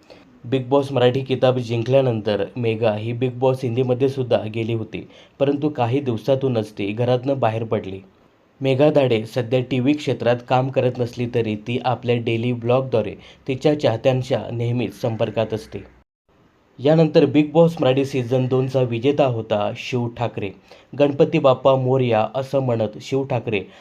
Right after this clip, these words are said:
हा बिग बॉसच्या घरात आला. आपल्या स्वभावानं सगळ्यांची मनं जिंकणारा शिव ठाकरे याने बिग बॉसच्या घरात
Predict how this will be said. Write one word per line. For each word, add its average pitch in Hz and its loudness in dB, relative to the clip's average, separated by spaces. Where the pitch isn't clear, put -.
हा 139 2
बिग 123 -2
बॉसच्या 131 0
घरात 117 -2
आला. 95 -4
आपल्या 117 0
स्वभावानं 120 0
सगळ्यांची 123 0
मनं 117 0
जिंकणारा 117 -2
शिव 135 2
ठाकरे 120 -2
याने 117 0
बिग 117 -6
बॉसच्या 123 0
घरात 110 -4